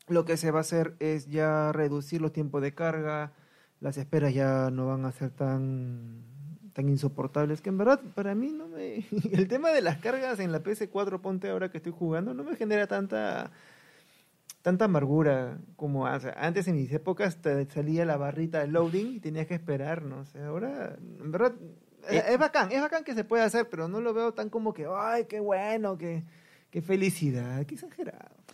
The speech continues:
Speaker 2: Bueno, el mismo Sony tiene un video en donde hace la comparación de una PlayStation cuatro y una PlayStation cinco en tiempo de carga con el juego Sp-, Mar-, Marvel Spider-Man. Marvel's Spider-Man.
Speaker 1: Que es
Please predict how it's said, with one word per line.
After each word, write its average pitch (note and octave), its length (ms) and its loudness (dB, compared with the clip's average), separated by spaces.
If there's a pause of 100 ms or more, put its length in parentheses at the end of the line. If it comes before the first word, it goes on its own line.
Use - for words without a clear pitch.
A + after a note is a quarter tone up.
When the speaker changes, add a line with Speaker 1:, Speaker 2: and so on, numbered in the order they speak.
(140)
Speaker 2:
Bueno, G3+ 240 6
el E3+ 80 4
mismo A#3 300 4
Sony G#3+ 480 0 (420)
tiene F3 480 2
un D#3+ 160 2
video D3 420 2 (840)
en C3+ 140 0
donde C#3 200 2
hace D3 160 2
la D#3+ 80 2
comparación C#3 460 0
de C#3+ 80 2
una C#3+ 140 0
PlayStation C3+ 420 -4
cuatro C3+ 200 0
y C3+ 40 0
una B2+ 160 -2
PlayStation B2 400 -4
cinco C3 340 -6
en C#3 240 0
tiempo C3+ 220 0
de B2 100 4
carga B2+ 240 0
con C3 200 -4
el A#2+ 60 -4
juego C3 380 2
Sp-, A#2+ 320 -4
Mar-, C3+ 420 0
Marvel C#3+ 460 4
Spider-Man. A2 720 -4 (180)
Marvel's D3 480 2
Spider-Man. A2+ 480 -4
Speaker 1:
Que C#3+ 240 -2
es C#3+ 160 -8